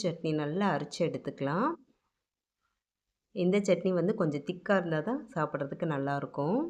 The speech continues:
கொஞ்சமா தண்ணி சேர்த்து நல்லா கலந்து எடுத்துருக்கேன். கடைசியா கடுகு, உளுந்து, கருவேப்பிலை போட்டு தாளிச்சு விட்டோன்னா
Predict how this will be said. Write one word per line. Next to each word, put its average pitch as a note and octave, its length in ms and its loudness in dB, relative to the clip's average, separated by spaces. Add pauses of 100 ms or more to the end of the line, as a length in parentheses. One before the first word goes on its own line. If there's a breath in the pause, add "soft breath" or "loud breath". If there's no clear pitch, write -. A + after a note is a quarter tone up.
(1400)
கொஞ்சமா F3+ 440 2
தண்ணி D#3+ 240 0
சேர்த்து E3 300 -2
நல்லா D#3 180 0
கலந்து D3+ 420 0
எடுத்துருக்கேன். G#3+ 500 -4
கடைசியா D#3 500 0
கடுகு, D#3 400 0 (120)
உளுந்து, D#3+ 440 0
கருவேப்பிலை D3 340 0
போட்டு C#3+ 340 -4
தாளிச்சு D3+ 480 -2
விட்டோன்னா C#3+ 360 -4